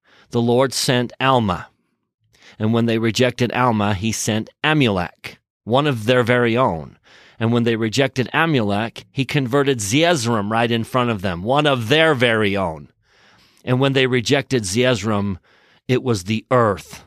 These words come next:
the earthquake, and the prison falling down that came next. So the earth always bears her testimony at the end. It will be the exact same in our day. And so after our testimony comes the earth's testimony. Ready? Eighty-nine.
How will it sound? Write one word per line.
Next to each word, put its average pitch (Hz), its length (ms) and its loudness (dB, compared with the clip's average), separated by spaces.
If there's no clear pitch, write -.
the 120 180 -4
earthquake, 120 880 -2
and 107 160 -4
the 104 100 -6
prison 135 400 0
falling 131 520 0
down 95 640 -2
that 123 200 -2
came 117 300 -2
next. 101 300 -2
So 127 100 0
the 120 180 0
earth 165 360 2
always 135 500 0
bears 120 440 -2
her 123 160 -4
testimony 101 880 -6
at 98 180 -10
the 98 180 -10
end. 80 460 -12
It 143 100 2
will 139 160 0
be 127 140 0
the 120 140 0
exact 117 420 -2
same 131 320 -2
in 113 80 0
our 110 200 0
day. 90 380 -8
And 113 120 0
so 120 240 2
after 135 380 0
our 127 160 0
testimony 113 640 -2
comes 123 420 -2
the 113 180 -2
earth's 123 320 0
testimony. 90 560 -4
Ready? 113 320 0
Eighty-nine. 110 720 0